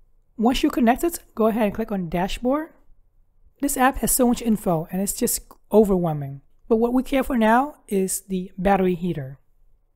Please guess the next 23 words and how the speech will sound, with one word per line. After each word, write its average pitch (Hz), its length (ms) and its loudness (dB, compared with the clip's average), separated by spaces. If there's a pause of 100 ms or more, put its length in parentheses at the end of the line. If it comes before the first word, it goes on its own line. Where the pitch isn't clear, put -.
(760)
If 220 120 0
you 294 80 4
scroll 302 380 0
to 294 120 -2
the 240 80 2
second 254 280 -2
dashboard, 247 540 0
you 220 60 0
would 220 120 -4
see 202 240 0
it. - 240 -4 (260)
The 214 60 -2
value 214 340 4
was 247 200 0
around 208 220 -2
sixty - 300 -4
degree 214 280 -2
Fahrenheit. 180 720 -4 (420)
Once 226 320 0
it 320 120 -2
hits - 380 -2
seventy 240 320 0
degree, 226 540 -2